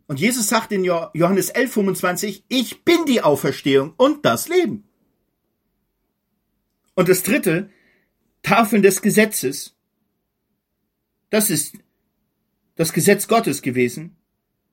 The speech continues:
Und Jesus sagt in Johannes vier vierunddreißig, was sagt er da?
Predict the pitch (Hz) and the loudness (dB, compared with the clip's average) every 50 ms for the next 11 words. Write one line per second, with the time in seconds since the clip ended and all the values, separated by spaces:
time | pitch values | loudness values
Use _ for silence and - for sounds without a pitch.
0 | _ _ _ _ _ _ 139 147 131 202 262 233 190 180 165 - 202 190 190 - | _ _ _ _ _ _ -8 -2 2 2 2 2 0 -2 2 2 2 2 2 0
1 | 196 160 147 151 175 185 185 180 - - 220 233 156 175 - - 202 196 190 165 | -2 0 0 2 2 2 0 -2 0 -2 2 2 2 2 2 2 2 2 2 2
2 | 156 160 180 170 170 - 127 - - - _ _ _ _ _ _ _ - 175 170 | 2 2 2 2 0 -2 -4 -4 -4 -12 _ _ _ _ _ _ _ -8 -8 -2
3 | - 180 170 175 175 - 120 107 117 117 170 - - | 0 0 0 0 0 -4 -4 -2 -2 -4 -4 -6 -12